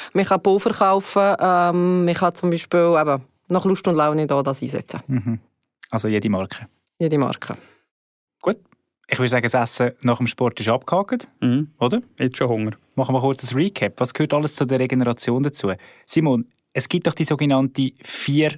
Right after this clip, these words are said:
Speaker 2: R-Regel. Kannst du uns kurz erklären?
Speaker 1: Also zu den vier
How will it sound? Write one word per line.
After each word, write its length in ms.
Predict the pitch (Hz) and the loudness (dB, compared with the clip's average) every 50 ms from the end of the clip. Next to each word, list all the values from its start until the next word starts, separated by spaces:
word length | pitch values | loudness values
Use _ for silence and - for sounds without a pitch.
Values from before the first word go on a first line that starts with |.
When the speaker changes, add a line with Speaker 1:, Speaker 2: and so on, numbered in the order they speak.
| - _ _ | -12 _ _
Speaker 2:
R-Regel. 920 | - 120 120 127 127 - - - - - 110 101 98 90 - 92 87 85 - - _ _ _ _ | -2 0 0 0 0 -2 -6 -6 -6 -4 -2 -2 -4 -6 -6 -10 -10 -10 -10 -14 _ _ _ _
Kannst 260 | - - 147 147 - | -4 -4 -2 -2 0
du 40 | 165 | -2
uns 140 | 165 156 - | -2 -2 -2
kurz 200 | - 160 156 - | -4 -4 -2 -4
erklären? 380 | 160 - - - - - - - - - _ _ _ _ _ | -8 -8 -8 -10 -12 -10 -12 -14 -18 -18 _ _ _ _ _
Speaker 1:
Also 280 | 170 170 170 160 - | -2 -2 -2 -2 -2
zu 120 | - 170 165 | -2 0 0
den 100 | 170 170 | 0 0
vier 240 | - - 220 233 | 0 2 2 2